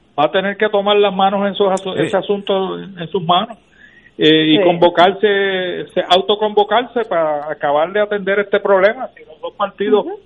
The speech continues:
Speaker 1: principales no lo hacen, pues los de minoría, eh, que por lo menos los nuevos organizados, Victoria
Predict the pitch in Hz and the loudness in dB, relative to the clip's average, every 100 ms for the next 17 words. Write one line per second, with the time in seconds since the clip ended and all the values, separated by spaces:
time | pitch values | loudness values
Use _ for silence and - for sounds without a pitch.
0 | - 190 190 190 202 208 202 214 202 247 | -10 -8 -6 0 2 2 2 2 4 2
1 | 240 208 180 151 - _ _ _ 135 165 | 0 -6 -2 -4 -6 _ _ _ 0 0
2 | 160 170 175 165 160 226 254 196 220 _ | 2 -2 -2 0 2 2 2 0 -2 _
3 | _ _ _ _ _ _ 135 - 143 139 | _ _ _ _ _ _ -20 -6 -2 -2
4 | 139 135 135 170 196 165 135 170 202 196 | 0 0 2 0 4 2 4 4 4 4
5 | 196 185 180 160 226 240 190 147 - 151 | 2 0 -4 -4 -4 -2 -4 -4 0 2
6 | 151 | 2